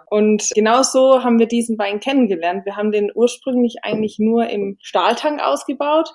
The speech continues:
und irgendwie über ein Bauchgefühl, ähm, vielleicht ein Mangel an dem Gewinde, kam der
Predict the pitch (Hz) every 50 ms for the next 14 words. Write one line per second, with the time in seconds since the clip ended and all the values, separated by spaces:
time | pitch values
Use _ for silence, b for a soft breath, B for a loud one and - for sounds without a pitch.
0 | _ - 240 233 240 240 - - 254 262 277 254 277 277 277 262 247 233 - 220
1 | 226 226 226 226 220 202 - - 233 226 226 233 240 226 233 214 220 254 254 -
2 | - 240 - - 254 247 240 240 240 226 226 220 - - 208 208 202 208 208 202
3 | - - 202 202 214 - - 214 202 196 196 196 214 226 226 214 208 202 202 202
4 | 214 202 226 208 208 226 233 254 262 269 262 - - 226 220 226 220 226 226 226
5 | 233 -